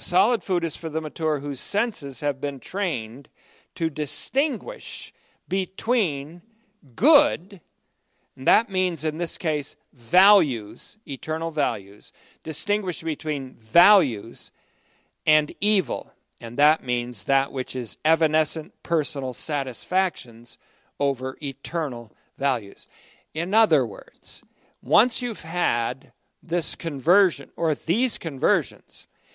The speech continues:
in this case, in the first century case, good would be to leave the former principles, to leave the former loyalties, to leave the former abrogated offerings and priesthood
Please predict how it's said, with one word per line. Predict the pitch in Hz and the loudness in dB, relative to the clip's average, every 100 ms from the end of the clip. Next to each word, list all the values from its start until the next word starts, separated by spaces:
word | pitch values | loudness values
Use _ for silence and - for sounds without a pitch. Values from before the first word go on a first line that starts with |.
| _ - | _ -6
in | 151 139 | -4 6
this | 285 294 | 6 6
case, | - 156 101 - - - - | 0 -2 -2 -6 -14 -14 -10
in | 143 | -8
the | 151 | -6
first | - 233 - | 2 2 2
century | 226 277 - 139 | 0 -2 -4 -8
case, | - 107 98 - - _ _ _ _ 135 | -8 -10 -10 -14 -16 _ _ _ _ -18
good | 123 269 294 135 135 139 - - | 4 8 10 8 4 -8 -10 2
would | 190 143 | 2 4
be | 127 202 127 135 160 _ _ _ - | 4 6 6 2 -6 _ _ _ -4
to | 208 | -2
leave | 185 185 196 254 302 285 247 190 151 - | 0 2 4 6 8 8 6 2 -4 -16
the | 147 170 | 2 2
former | - - 208 202 175 160 | 2 4 6 8 6 2
principles, | - - 220 247 175 139 135 139 147 | 0 -2 0 0 -2 0 0 0 -2
to | - 151 | -4 -2
leave | 139 160 233 269 196 | 2 2 4 2 2
the | 202 | 0
former | - 208 202 190 170 | 2 2 2 2 2
loyalties, | 156 160 196 240 226 175 143 135 139 | 2 6 6 8 6 4 -2 -4 -4
to | - 143 | -4 -4
leave | 147 170 220 240 180 | 2 4 4 2 0
the | 185 | -2
former | - 202 196 180 170 175 | 0 0 0 2 -2 0
abrogated | 165 196 175 190 165 180 165 151 139 - _ - | 4 4 4 0 2 0 0 -4 -8 -20 _ 4
offerings | 170 185 - 160 147 117 | 6 6 2 -4 -4 -4
and | 143 127 | -4 -4
priesthood | - 233 254 - 135 123 139 | -4 -2 -2 -6 -2 0 -2